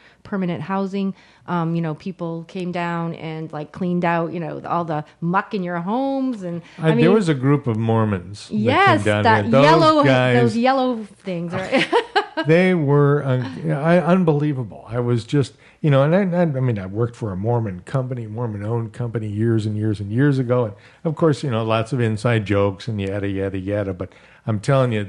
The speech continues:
Speaker 2: these folks who came through, these guys that came through Silver Shores, I know they helped out a lot of other areas, too. We tried to, uh, hook 'em up with some people that we knew down in Big Pine that needed help. And I don't know if that worked out. I hope it did. But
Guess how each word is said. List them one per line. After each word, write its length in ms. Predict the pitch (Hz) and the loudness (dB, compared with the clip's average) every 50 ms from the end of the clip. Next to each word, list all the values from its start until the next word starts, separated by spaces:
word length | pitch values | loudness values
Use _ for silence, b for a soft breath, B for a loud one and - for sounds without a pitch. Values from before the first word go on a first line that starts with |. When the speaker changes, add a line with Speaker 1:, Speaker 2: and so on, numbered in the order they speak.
| 98 101 101 | -10 -10 -6
Speaker 2:
these 320 | 120 120 127 139 131 - | -2 -2 0 0 -2 -4
folks 400 | - - 123 117 110 104 - - | -2 -2 0 0 0 -2 -6 -8
who 140 | - 117 101 | -8 -10 -10
came 460 | 95 - 110 113 110 107 110 113 113 | -10 -10 -8 -6 -6 -4 -6 -6 -8
through, 280 | 104 - - 98 92 85 | -10 -10 -10 -10 -10 -8
these 240 | 95 110 120 120 120 | -8 -6 -6 -6 -4
guys 480 | - 95 92 90 87 85 87 - - b b b b b b - | -6 -6 -8 -10 -14 -16 -18 -20 -20 b b b b b b -8
that 160 | 113 101 - | -8 -8 -4
came 220 | - 120 113 117 117 | -2 0 0 0 0
through 180 | - 131 120 | 0 -2 -2
Silver 380 | 107 - 143 131 123 117 127 120 | 0 0 -2 -2 -2 -2 -4 -6
Shores, 380 | - - 127 113 110 110 101 101 | -6 -6 -6 -6 -6 -4 -4 -6
I 80 | 98 98 | -6 -4
know 160 | 101 104 113 | -2 -2 -2
they 140 | 104 107 104 | -2 -2 -4
helped 260 | 92 117 117 - - | -4 -6 -6 -6 -6
out 80 | 110 107 | -8 -6
a 80 | 98 98 | -6 -4
lot 160 | 104 104 101 | -4 -4 -4
of 100 | 98 90 | -4 -4
other 280 | 101 101 98 98 95 92 | -6 -4 -4 -4 -6 -6
areas, 400 | 92 92 92 92 87 85 85 - | -6 -8 -8 -8 -10 -10 -12 -10
too. 300 | - - 117 101 90 87 B B B B B B _ | -4 -2 -2 -2 -2 -4 B B B B B B _
We 120 | 120 120 | 0 0
tried 260 | 120 - 131 113 107 98 | 0 2 0 0 0 0
to, 240 | 101 101 - 113 123 | -2 -6 -6 -4 -4
uh, 220 | 113 101 98 101 82 | -2 -2 -2 -2 -2
hook 180 | 107 104 101 - | -2 -4 -4 -4
'em 80 | 101 101 | -4 -4
up 140 | 98 - | -4 -4
with 100 | - 98 | -6 -8
some 160 | - - 107 95 | -6 -6 -6 -6
people 240 | - 107 98 104 | -6 -6 -6 -6
that 80 | 98 107 | -8 -8
we 140 | 104 101 98 | -8 -6 -6
knew 160 | 98 101 101 | -4 -4 -4
down 180 | 95 95 95 92 | -4 -6 -6 -8
in 60 | 92 90 | -8 -8
Big 220 | 92 90 87 _ | -10 -12 -12 _
Pine 320 | - - 123 120 117 110 | -8 -4 -2 -2 -2 -2
that 140 | 104 90 90 | -4 -8 -12
needed 300 | 87 87 82 80 76 - | -14 -16 -14 -16 -18 -18
help. 220 | - 90 85 82 - B B B B B B B B B | -16 -14 -14 -16 -16 B B B B B B B B B
And 160 | 113 104 95 | -4 -2 -2
I 80 | 95 90 | -2 -2
don't 220 | 87 117 120 117 | 0 -2 -2 -2
know 160 | 104 98 95 | -4 -6 -8
if 80 | 95 - | -8 -10
that 160 | 117 110 104 | -12 -12 -10
worked 240 | 104 104 101 104 - | -10 -12 -12 -12 -12
out. 120 | 107 104 104 | -12 -10 -10
I 60 | 101 | -6
hope 180 | 87 123 117 - | -6 -6 -6 -6
it 100 | 101 95 - | -10 -8 -6
did. 200 | 120 110 104 95 | -6 -6 -6 -8
But 140 | 98 101 | -10 -14